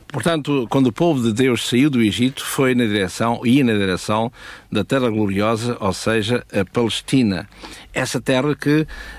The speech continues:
a palavra de Deus, eh, fala como sendo uma terra que mana leite e mel. Encontramos isso no livro do Êxodo, por exemplo, no capítulo três,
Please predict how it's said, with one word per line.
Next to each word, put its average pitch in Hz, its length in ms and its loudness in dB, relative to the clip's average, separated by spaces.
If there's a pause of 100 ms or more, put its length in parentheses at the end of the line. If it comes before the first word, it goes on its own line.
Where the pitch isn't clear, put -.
(180)
a 135 100 0
palavra 123 520 0
de 110 100 -10
Deus, 135 400 0
eh, 117 160 0
fala 120 640 0
como 120 320 0
sendo 123 480 0
uma 107 160 2
terra 117 360 0
que - 160 -2
mana 120 440 4
leite 123 340 2
e 117 40 4
mel. 110 420 2
Encontramos 98 560 0
isso 131 260 2
no 104 120 2
livro 101 180 -4
do 110 240 2
Êxodo, 139 360 0
por 90 160 -8
exemplo, 127 500 -2
no 101 100 0
capítulo 92 440 -4
três, 143 580 0